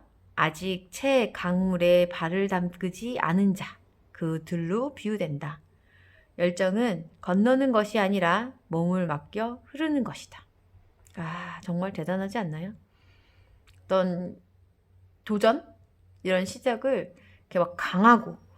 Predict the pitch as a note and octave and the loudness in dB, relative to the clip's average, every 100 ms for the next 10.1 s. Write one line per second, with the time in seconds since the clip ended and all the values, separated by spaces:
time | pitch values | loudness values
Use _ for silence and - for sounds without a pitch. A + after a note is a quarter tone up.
0 | - _ _ - F3+ - - F#3+ D4+ - | -20 _ _ -6 -6 -4 2 4 4 0
1 | A#3+ F#3+ E3 - - _ _ - F3 - | -8 -6 -8 -8 -10 _ _ -8 -6 -6
2 | - _ - - F3 E3+ G3 G3 D#3+ G3 | -10 _ -6 0 2 4 2 0 -2 -6
3 | F#3 - _ - - - _ A3+ A#3 A#3+ | -8 -14 _ -20 -20 -20 _ -8 -4 -2
4 | B3+ C4+ D4 D#4+ E4 E4+ F4 F4 E4+ E4+ | 0 -2 -2 -2 0 0 0 0 2 2
5 | D4 A3+ A3+ B3 B3+ C#4 E4 D#4+ - - | 4 4 6 2 0 0 -2 -2 -6 -10
6 | B3 - C#4+ A#3+ A3 F#3+ A3 C#4 C4+ F#3 | -8 -2 0 0 0 -2 0 0 0 0
7 | G3 C4+ A#3 E3+ F3 G3 E3+ F#3 - C#4 | 4 4 2 2 0 0 -4 -6 -6 0
8 | D4 C#4 A#3 G3+ G3 G#3 G#3 C4+ A3 F#3+ | 2 0 -2 -4 -2 -4 4 4 4 -2
9 | E3+ E3 E3 - F#3+ A#3 A3+ F#3 F#3 F#3 | -4 -6 -4 -2 0 0 0 2 2 0
10 | F3 | 0